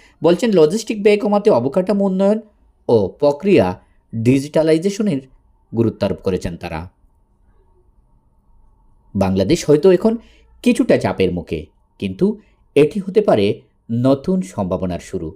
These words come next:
একটি বন্ধ দরজা মানেই সব শেষ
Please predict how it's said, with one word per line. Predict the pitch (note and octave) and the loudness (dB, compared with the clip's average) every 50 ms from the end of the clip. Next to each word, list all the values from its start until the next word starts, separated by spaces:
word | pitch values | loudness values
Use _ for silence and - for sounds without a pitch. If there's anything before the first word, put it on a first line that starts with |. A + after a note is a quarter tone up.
| _ _ _ _ _ _ _ _ _ _ _ _ _ _ _ _ _ - | _ _ _ _ _ _ _ _ _ _ _ _ _ _ _ _ _ 0
একটি | A#2 A2+ - - G#2 | 0 0 0 -2 -2
বন্ধ | E2+ F2+ F#2 F#2 G2+ D3 E3 F3 E3+ - _ _ _ _ _ _ - | -2 -2 -4 0 2 4 4 4 2 -2 _ _ _ _ _ _ -2
দরজা | A2 C3 B2+ C3 C3+ C3 - F#3 | 2 4 4 4 2 0 -2 -2
মানেই | F3 D3+ C#3+ E3 F3 A#2 G2+ G#2 | -2 -2 -2 0 0 0 0 -2
সব | - - - G2+ G2 - | -4 -4 -2 -2 -2 -2
শেষ | - - - E2+ - | -4 -6 -6 -6 -6